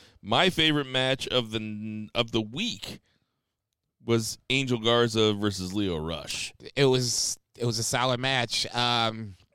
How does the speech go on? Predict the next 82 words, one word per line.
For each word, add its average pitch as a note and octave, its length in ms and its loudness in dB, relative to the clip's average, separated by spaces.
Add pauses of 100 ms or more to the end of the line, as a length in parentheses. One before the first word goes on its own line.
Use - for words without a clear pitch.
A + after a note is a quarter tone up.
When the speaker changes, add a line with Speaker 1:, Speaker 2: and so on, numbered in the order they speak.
(140)
Speaker 1:
Man, F2+ 260 0
every A2+ 280 2
time G2+ 220 0
I F#2 80 4
watch F2+ 260 2
Lio E2+ 220 -2
Rush. D2+ 360 -6
And D3 200 0
Garza, D#3+ 460 6
Garza's G3 320 8
Speaker 2:
Garza G3+ 200 8
Speaker 1:
got, B2 80 4
Speaker 2:
too, C3 320 6
Speaker 1:
he's A#2+ 200 4
Speaker 2:
yeah. B2 80 4
Speaker 1:
got B2+ 240 6
charisma D3 380 4
for A#2+ 140 -2
days. A2+ 560 0
Speaker 2:
Yeah, B2 300 4
Speaker 1:
He F3 180 4
had - 40 6
Speaker 2:
and D3 80 4
Speaker 1:
another D3 260 6
great C3 200 4
showing B2 360 0
on G2 160 0
Raw. G2 360 4 (300)
Speaker 2:
And D#3 120 4
Speaker 1:
Le- G#3+ 60 4
Speaker 2:
that's C#3 140 2
what C#3 80 4
I B2+ 40 6
was A2+ 100 0
gonna A#2 160 0
say. A#2+ 240 2 (100)
It's B2 160 -6
not, C#3+ 220 2 (140)
to D#3 100 0
me, D#3+ 180 0
it's C#3+ 140 -2
not C#3 180 -2
a A#2+ 40 0
huge B2 340 -2
surprise A#2+ 480 0
that A#2 120 -2
he A2+ 100 -4
lost A2+ 340 0
'cause A#2 140 -4
I A2+ 80 0
think, A#2 240 -4
obviously, A2+ 560 -2
he's A2+ 200 -6
gonna A2 200 -2
have G#2+ 120 -6
to A#2+ 100 -8
pick B2 200 -2
up A#2 100 -6
the A2 80 -8
slack A#2 320 -2
for A#2 240 0
Andrade A2+ 560 0
since - 320 -6
he's A2+ 160 -6
gonna A2+ 200 -4
be G#2+ 100 -6
gone A2+ 260 -2
for A2+ 160 -6
the G#2+ 60 -4
next G#2+ 260 -8
couple A2 280 0
of G#2+ 40 -10
weeks. A#2 320 -2
Speaker 1:
And E3+ 160 2
also, E3+ 300 6
you C#3+ 160 4
don't C#3+ 160 2
wanna C3+ 160 0
have B2 240 2
Garza A#2+ 380 4
heel A2 340 0
versus G#2 680 -2